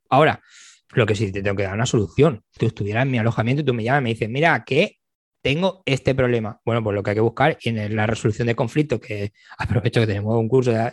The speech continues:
de resolución de conflictos, que donde habla de este tipo de cosas, hay circunstancias que se nos van a escapar de las manos. Lo que tenemos que buscar es qué es lo que tú necesitas. Tú lo que necesitas en ese caso es que te solucione ese problema. Aún así vas a estar incómodo.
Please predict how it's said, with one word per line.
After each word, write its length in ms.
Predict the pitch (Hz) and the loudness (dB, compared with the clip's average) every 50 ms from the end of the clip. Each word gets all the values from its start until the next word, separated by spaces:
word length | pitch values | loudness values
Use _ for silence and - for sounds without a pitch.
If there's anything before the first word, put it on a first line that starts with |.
| - | -2
de 140 | 135 127 120 | 0 0 0
resolución 380 | 113 117 110 127 120 127 131 135 | 0 -2 -6 -4 -4 -2 -2 -2
de 80 | 127 | -2
conflictos, 480 | - 151 135 143 160 170 165 - 107 - _ _ _ _ _ _ _ - | -2 -2 -2 0 -2 -2 -2 -6 -12 -14 _ _ _ _ _ _ _ 2
que 100 | 110 120 | 4 6
donde 240 | 120 123 117 113 107 | 6 6 6 4 2
habla 200 | 104 107 110 120 | 2 2 0 0
de 40 | |
este 140 | 120 - 120 | 0 0 -2
tipo 220 | 120 127 123 135 127 | -2 -2 0 0 0
de 100 | 123 - | 0 0
cosas, 320 | - 147 151 170 170 143 - - - | 0 0 2 0 0 -2 -4 -4 -2
hay 100 | 139 127 | -2 0
circunstancias 680 | - - 135 127 - 143 123 - 127 123 120 151 160 - - | 0 0 -2 -2 -2 -4 -2 -2 -4 -2 -2 -2 -4 -4 -4
que 240 | - 143 123 - - _ _ _ _ - | -4 -4 -4 -6 -8 _ _ _ _ -4
se 140 | - - 123 | -2 0 0
nos 120 | 113 110 | 0 0
van 100 | 117 113 | 0 0
a 40 | 123 | 0
escapar 280 | - - 131 131 135 139 | 0 2 2 2 0 0
de 60 | 135 | 0
las 100 | 123 104 | -2 -2
manos. 300 | 110 123 156 165 131 110 | -2 -4 -4 -4 -4 -2
Lo 80 | 110 | -2
que 80 | 110 110 | -2 -2
tenemos 240 | 107 104 120 123 - | -2 -2 -2 -2 0
que 80 | - | 0
buscar 320 | 127 127 - - 135 139 139 | 0 0 0 0 0 0 2
es 260 | 147 160 160 - - _ _ _ _ _ _ _ - | 0 0 -2 -4 -10 _ _ _ _ _ _ _ 2
qué 80 | 165 | 4
es 80 | 180 190 | 4 4
lo 100 | 156 127 | 4 2
que 140 | 120 110 107 | 0 0 -2
tú 280 | 135 143 143 131 - _ _ - | -2 -2 -4 -4 -8 _ _ -4
necesitas. 640 | 165 143 139 - 143 - - 185 180 - 190 233 - - _ _ _ _ _ _ _ _ | -2 0 0 2 0 0 0 -2 -2 0 -2 -2 -4 -6 _ _ _ _ _ _ _ _
Tú 100 | - 147 | 0 2
lo 80 | 160 165 | 2 2
que 80 | 160 160 | 2 0
necesitas 320 | 156 147 151 143 151 151 | 0 0 0 0 0 -2
en 80 | 147 147 | -2 0
ese 160 | 147 151 139 | -2 0 0
caso 260 | 151 156 - - 139 | 0 0 0 0 0
es 160 | 151 165 165 - _ _ | 0 -2 -2 -4 _ _
que 100 | - - | -6 -4
te 120 | 110 113 107 | -2 -2 -2
solucione 340 | - 120 104 - 123 120 135 | 0 -2 -2 0 0 0 2
ese 140 | - 147 | 2 2
problema. 360 | 113 110 101 120 147 135 113 - _ _ _ - - | 0 0 0 -2 -2 -2 -4 -6 _ _ _ -14 -4
Aún 200 | - 123 120 120 113 | 0 2 2 2 2
así 260 | 113 - - 147 165 | 2 2 2 2 4
vas 140 | 180 160 143 | 4 4 2
a 20 | |
estar 220 | 131 - 127 117 107 | 2 2 0 -2 -2
incómodo. 500 | 104 101 - 135 143 120 104 95 - | -2 -2 -2 -2 -2 -2 -4 -8 -10